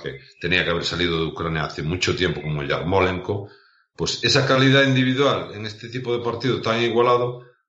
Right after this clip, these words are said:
pues va a hacer que me decline un poco por, por, por Ucrania, de que pueda ser, eh, la sorpresa. Pero como selección más trabajada creo que están los suecos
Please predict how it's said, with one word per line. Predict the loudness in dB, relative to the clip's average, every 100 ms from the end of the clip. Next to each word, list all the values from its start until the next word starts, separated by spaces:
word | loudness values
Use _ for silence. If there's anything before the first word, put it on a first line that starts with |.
| _
pues | -8 2
va | 2
a | 2
hacer | 2 0 0 -8
que | -6 -4
me | -2 0 2 2 0 -4 -8
decline | 0 0 4 6 6
un | 6 2
poco | -2 0 0
por, | 2 0 -2 -8 _ _
por, | 0 2 2 -2 -14 _ _ _
por | -6 -4
Ucrania, | 0 2 2 0
de | -4
que | -4
pueda | 2 4 6
ser, | 6 4 2 -6 -18 _ _
eh, | 0 2 2 2 0 -2 -6 -12 _ -10
la | -4
sorpresa. | -2 -2 0 0 0 2
Pero | 2 4
como | 4 4 4 4 4
selección | 2 2 2 0 2 4 2 -2 -10 -20 _ _
más | -10 -2 0 0
trabajada | 0 0 0 -2 -4
creo | -4 -6
que | -8
están | -6 -4 -4
los | -4
suecos | -4 -2 0 -2 -4